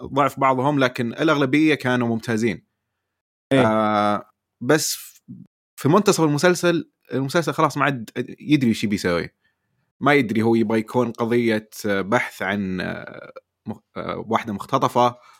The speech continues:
Speaker 1: ولا قضية بحث عن كنز، ولا قضية ثار. في أشياء كثيرة
Speaker 2: إيه.
Speaker 1: جالسة تصير في المسلسل، ولا خيط فن منها اكتمل. الخيط
Speaker 2: صحيح.
Speaker 1: له بداية ولا <laughs> نهاية. بدون ال-، ال-، ال-، تسلسل الخيط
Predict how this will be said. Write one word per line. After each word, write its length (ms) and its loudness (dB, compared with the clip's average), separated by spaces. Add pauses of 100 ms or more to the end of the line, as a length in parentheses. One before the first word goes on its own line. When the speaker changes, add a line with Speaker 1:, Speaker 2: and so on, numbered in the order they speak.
Speaker 1:
ولا 160 0
قضية 400 2
بحث 200 -2
عن 140 -6
كنز، 600 -2 (300)
ولا 480 0
قضية 380 0
ثار. 600 2 (440)
في 200 2
أشياء 240 4
كثيرة 280 2
Speaker 2:
إيه. 80 2
Speaker 1:
جالسة 160 -4
تصير 220 0
في 40 -4
المسلسل، 600 -4 (200)
ولا 240 6
خيط 280 2
فن 300 -2
منها 300 -2
اكتمل. 440 -4 (800)
الخيط 320 0
Speaker 2:
صحيح. 160 0
Speaker 1:
له 40 -10
بداية 540 2
ولا 220 2
<laughs> 0 -
نهاية. 440 0 (460)
بدون 500 0
ال-، 280 -2
ال-، 400 -10
ال-، 420 -18 (500)
تسلسل 340 2
الخيط 560 2